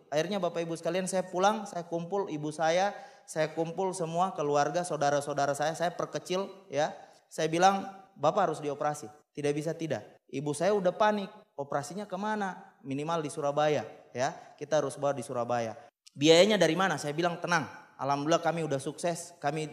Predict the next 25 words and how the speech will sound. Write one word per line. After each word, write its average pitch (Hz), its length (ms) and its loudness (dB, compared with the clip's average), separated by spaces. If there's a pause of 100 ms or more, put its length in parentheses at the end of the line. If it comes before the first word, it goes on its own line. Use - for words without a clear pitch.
insya 135 320 0
Allah 151 80 2
bisa 135 320 -4
anu." 123 160 -6
Biayanya 170 400 4
Bapak 170 240 0
Ibu 165 80 -4
sekalian 170 320 -2
ha-, 156 320 -8
hampir 156 320 -4 (240)
habis 156 400 -4
dua 135 240 0
ratus 131 240 -8
juta. 143 320 -8 (160)
Dan 135 160 -2
alhamdulillah 143 800 -2
tidak 139 320 0
ada 151 80 2
pinjaman, 147 640 2
semua 135 400 -2
dibayar 131 320 2
dari 120 240 -6
bonus 117 320 -6
Tiansi. 113 320 -6 (1900)
"Pak, 202 220 12